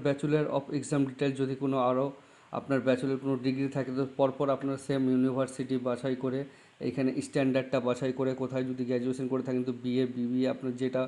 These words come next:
করা আছে সেটা দিতে পারেন। আপনি কোন ইয়ারে পাস করেছিলেন সেটা দিতে পারেন, পার্সেন্টেজটা এখানে বসিয়ে দেবেন, আর গ্রেড বা সিজিপিএটা এখানে করে দেবেন। তো just সেভে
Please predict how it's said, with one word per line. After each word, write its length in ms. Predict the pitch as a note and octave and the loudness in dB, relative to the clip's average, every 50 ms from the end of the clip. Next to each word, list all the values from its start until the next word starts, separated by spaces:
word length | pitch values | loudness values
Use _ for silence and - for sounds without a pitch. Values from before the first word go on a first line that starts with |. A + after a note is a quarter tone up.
| B2+ - - - - - - - - - - - | -4 -8 -18 -20 -20 -20 -20 -20 -20 -20 -4 2
করা 160 | - D3 D3 D3 C#3 | 4 6 8 8 8
আছে 120 | C3 C#3+ C#3 A#2+ | 6 4 0 -2
সেটা 180 | C#3 B2+ C3+ C3+ B2 | -2 -2 0 -2 -2
দিতে 160 | B2 A#2+ C#3 C3 B2+ | -2 -4 -2 0 2
পারেন। 200 | B2+ A#2+ B2 C3 C3+ - - - - - | 2 2 2 0 -2 -4 -10 -16 -18 -8
আপনি 140 | - B2+ C3 C3 - | -4 -2 -2 0 2
কোন 100 | C#3+ D3 C#3+ C#3 | 4 6 8 8
ইয়ারে 200 | C3+ C3+ C#3 C3 C3+ C3+ | 6 6 4 4 4 4
পাস 100 | B2+ - - - | 2 2 2 0
করেছিলেন 320 | C#3+ C3+ C3 C3+ C3+ C3+ B2+ - | 0 0 0 0 -2 -2 -2 -2
সেটা 160 | B2+ C3 C3+ C3 | -2 0 0 0
দিতে 140 | B2 B2+ C3+ B2 | -2 -2 -2 -2
পারেন, 160 | B2 B2+ B2+ B2+ B2+ - | 0 0 0 0 2 2
পার্সেন্টেজটা 640 | C3 A#2+ - - C3+ C3 B2 C#3 C3 B2+ - - C3+ B2+ C3 B2 | 0 2 0 -2 -4 -2 0 -2 -2 -2 -2 -2 -2 -2 -2 -2
এখানে 200 | B2+ B2+ B2+ B2 B2 - - - - C#3 | -2 0 -2 -2 -2 -6 -10 -6 -4 -2
বসিয়ে 240 | C3+ C#3 D3 C3+ B2 | -2 0 0 0 0
দেবেন, 180 | B2 A#2 B2 C3+ C3+ - - - - - _ - A#2+ | 0 0 0 -2 -2 -6 -10 -20 -20 -20 _ -6 -4
আর 80 | A#2 - - - | -4 -4 -4 -4
গ্রেড 240 | - B2+ C3 C3 B2+ A#2+ B2 | 0 2 2 2 2 2 0
বা 80 | C3 B2+ C3 | 0 0 0
সিজিপিএটা 480 | - B2+ B2 B2 B2 B2+ C3 B2 B2 B2 B2 | -2 -4 -4 -4 -4 -2 -2 -2 -2 -2 -4
এখানে 160 | A#2 A#2 B2+ C3+ - | -4 -4 -4 -4 -4
করে 140 | C3+ B2 A#2 A2 | -4 -4 -4 -4
দেবেন। 140 | A2 A2+ A2+ A2+ | -4 -6 -6 -4
তো 40 | B2 A#2 | -4 -4
just 140 | B2 B2 - - | -4 -4 -2 -2
সেভে 220 | C3+ B2 C#3+ F3+ | -2 0 0 0